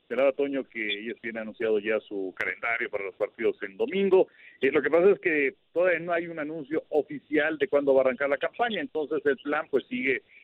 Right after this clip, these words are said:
tal y como se tenía en un principio. Inclusive los managers también han dicho que ellos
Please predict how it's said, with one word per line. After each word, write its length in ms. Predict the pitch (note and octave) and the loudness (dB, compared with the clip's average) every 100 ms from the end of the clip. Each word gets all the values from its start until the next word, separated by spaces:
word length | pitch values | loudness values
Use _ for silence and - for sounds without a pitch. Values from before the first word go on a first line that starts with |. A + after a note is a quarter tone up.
| _ | _
tal 120 | C3+ C#3 | 0 2
y 60 | |
como 180 | C3 B2+ | 2 0
se 100 | B2 | -2
tenía 280 | - A#2 C#3 | -4 0 0
en 80 | C#3 | 0
un 80 | B2+ | -2
principio. 460 | A#2 G2+ F3+ - | -6 -6 -10 -8
Inclusive 420 | B2 G#2+ B2 C3+ B2+ | -6 -6 -2 2 4
los 160 | A2+ | 4
managers 300 | B2 C3 B2+ | 2 2 0
también 260 | - A2 A#2+ | -2 -2 -2
han 100 | A#2 | -2
dicho 260 | A2 - A#2+ | 0 0 0
que 160 | G#2+ | -2
ellos 320 | A2 C3+ B2 | 2 2 2